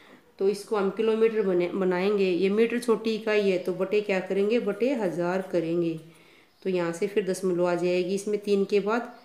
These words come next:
बाईस दशमलव पाँच ज़ीरो ज़ीरो, और फिर इसको हम इस तरह से लिख देंगे, बाईस किलोमीटर पाँच सौ मीटर। जब हम छोटी इकाई से बड़ी बनाते हैं,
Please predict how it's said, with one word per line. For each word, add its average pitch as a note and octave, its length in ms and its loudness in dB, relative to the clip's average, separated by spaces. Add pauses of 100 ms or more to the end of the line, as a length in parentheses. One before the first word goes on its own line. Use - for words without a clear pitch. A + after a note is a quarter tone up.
(380)
बाईस F#3 440 0
दशमलव F3+ 500 0 (120)
पाँच F3 340 -2
ज़ीरो E3+ 320 0
ज़ीरो, E3 420 0
और E3+ 180 -2
फिर F3 220 -2
इसको F3+ 320 -6
हम F3 220 -4
इस G3 220 -6
तरह E3+ 180 -2
से B3 160 -2
लिख G3 220 -4
देंगे, F3 400 0
बाईस F3 440 -2
किलोमीटर E3+ 540 0 (120)
पाँच E3+ 180 -2
सौ C#4 180 -6
मीटर। E3+ 640 -4 (760)
जब G#3 200 -2
हम G#3+ 360 -2 (280)
छोटी A#3 340 4
इकाई G#3+ 340 2
से G3+ 180 2
बड़ी G3+ 220 2
बनाते G#3 480 0
हैं, A#3+ 220 2